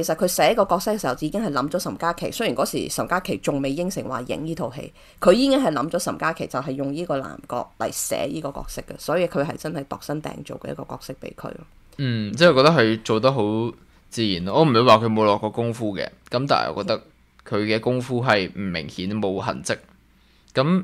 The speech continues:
Speaker 2: 五位嘅女主角都係 OK 嘅，我覺得。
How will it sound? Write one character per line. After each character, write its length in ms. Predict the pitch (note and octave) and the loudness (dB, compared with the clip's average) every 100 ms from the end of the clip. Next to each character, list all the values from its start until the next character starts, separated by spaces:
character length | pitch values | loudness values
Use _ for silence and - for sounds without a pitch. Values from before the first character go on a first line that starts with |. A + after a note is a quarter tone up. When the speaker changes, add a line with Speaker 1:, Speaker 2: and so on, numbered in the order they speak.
| - | -4
Speaker 2:
五 200 | A#2 A#2 | -4 2
位 140 | A#2 C3 | 4 4
嘅 80 | C3 | 2
女 160 | G#2 | 0
主 160 | G2+ A#2 | 0 0
角 180 | G#2+ - | 0 0
都 140 | B2+ B2 | 0 2
係 360 | F#2 C#2 A#1+ - _ _ _ _ | 0 -4 -8 -14 _ _ _ _
OK 380 | A2+ A2 A2+ F2+ | -6 -2 -2 -2
嘅， 160 | A#1 - D#2 | -4 -8 -8
我 100 | E2+ | -6
覺 80 | |
得。 120 | F2 | -8